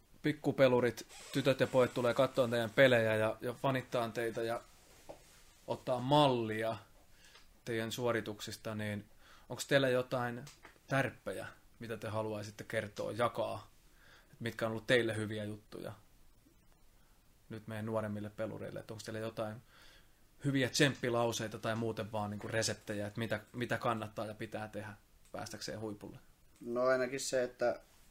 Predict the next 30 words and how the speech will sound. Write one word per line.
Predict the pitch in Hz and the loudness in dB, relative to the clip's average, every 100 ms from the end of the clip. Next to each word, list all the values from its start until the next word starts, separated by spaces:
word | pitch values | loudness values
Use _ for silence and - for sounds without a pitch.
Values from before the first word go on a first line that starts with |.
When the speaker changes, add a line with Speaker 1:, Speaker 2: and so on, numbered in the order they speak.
| - | -12
Speaker 2:
ei | - 127 | 0 0
turhaudu, | 127 139 131 117 107 101 | 2 4 4 4 2 2
jos | 98 101 | 0 0
ei, | 98 - - | -2 -4 -8
jos | 110 107 | -8 -4
joku | 107 113 | -4 0
ei | 107 101 | 0 0
mene | 101 101 | -2 0
nappiin, | 104 - - 76 | -2 -4 -12 -10
et | 85 - | -10 -10
sitten | 101 - 98 | -12 -6 -4
Speaker 1:
Mm. | |
Speaker 2:
aina | 98 98 | -4 -4
on | 101 | -2
uusi | 101 104 | -4 -4
yritys | 98 98 90 - - | -6 -6 -8 -12 -14
ja | 92 - - - | -16 -20 -20 -16
seuraava | - 101 95 98 | -10 -8 -6 -6
sitten | 101 - 104 | -8 -10 -10
menee. | 98 98 98 - _ _ _ _ _ - _ _ - - | -8 -8 -12 -14 _ _ _ _ _ -20 _ _ -20 -18
Et | |
sille, | - 101 | -8 -6
että | 98 101 | -6 -4
ei | 101 | -2
kannata | 104 104 107 - | 0 0 -2 -2
turhautua, | 107 104 104 90 92 | -4 -2 -4 -6 -8
jos | 101 101 | -8 -10
joku | 90 95 | -8 -8
ei | 92 | -6
onnistu. | 92 90 90 - | -8 -8 -10 -14